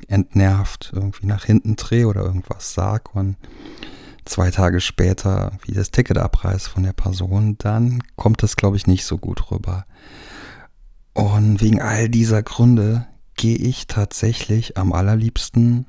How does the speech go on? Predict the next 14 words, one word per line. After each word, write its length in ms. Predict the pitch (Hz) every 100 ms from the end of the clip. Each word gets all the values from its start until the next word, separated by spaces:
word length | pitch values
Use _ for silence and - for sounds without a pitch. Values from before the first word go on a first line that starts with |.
| -
alleine 520 | 104 101 104 127 104
ins 260 | 87 92 -
Kino. 480 | - 98 92 95 95
Wir 200 | 95 98
haben 200 | 107 113
zwar 460 | - - 127 123 127
im 340 | 104 107 101
Zoopalast 800 | - - 110 - 104 101 98 - -
eine 200 | 98 95
Plus-eins-Regelung, 1400 | 90 - 87 - - 87 101 - 87 92 90 95 95 123 - - - - - - - - - -
aber 500 | 85 87 104 95 85
FreundInnen 1200 | - - 104 104 104 104 - - - 101 98 95
von 260 | - 95 87
mir 640 | 85 82 85 87 - 73